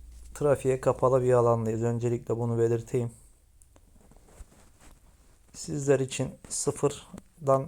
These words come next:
top speed, daha sonradan elliden top speed, sonra yüzden top speed olarak hızlanmayı göstereceğim. Siz videonun süresini takip ederek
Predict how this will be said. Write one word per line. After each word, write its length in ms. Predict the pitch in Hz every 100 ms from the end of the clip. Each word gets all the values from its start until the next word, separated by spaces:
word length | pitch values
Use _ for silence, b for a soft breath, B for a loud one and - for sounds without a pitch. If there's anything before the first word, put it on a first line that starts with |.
| - -
top 240 | 147 147
speed, 400 | - - 135 - - - - 143
daha 200 | 139 143
sonradan 640 | - 123 127 123 131 147 -
elliden 460 | 131 143 135 139 131
top 280 | - 143
speed, 360 | - - - 131 - -
sonra 520 | - - 151 147 139 135
yüzden 500 | 139 139 131 139 131
top 280 | 139 131
speed 340 | - - 139 -
olarak 540 | 131 123 127 147 - - b b b b b b b _ -
hızlanmayı 600 | 139 139 127 127 151 139
göstereceğim. 680 | 131 - 135 127 123 120
Siz 280 | - 156 139
videonun 380 | 151 135 135 127
süresini 640 | - 143 139 131 123 139 139 -
takip 400 | 151 143 131 -
ederek 440 | 123 113 139 -